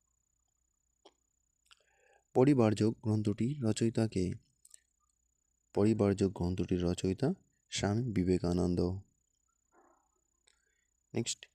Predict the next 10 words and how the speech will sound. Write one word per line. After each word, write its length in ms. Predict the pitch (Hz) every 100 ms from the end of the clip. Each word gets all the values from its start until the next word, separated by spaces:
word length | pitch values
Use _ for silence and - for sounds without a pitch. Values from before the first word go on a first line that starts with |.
| _ _
প্রশ্ন, 300 | 95 101 101 104 147 - _ _ _ _ _ _ _ _ _ _ _
হর্ষচরিত্র 800 | 107 113 - 117 104 101 101 -
গ্রন্থটির 560 | 117 104 104 104 101 101
রচয়িতা 480 | 92 - 110 110 104
কে? 160 | 95 90 - _ _ _ _ -
হর্ষচরিত্র 600 | 101 - - 98 98 95
গ্রন্থটির 500 | 95 95 98 98 95
রচয়িতা 440 | 90 90 95 92 131 - _
বান 200 | 101 98 107 120 104
ভট্ট। 280 | 101 -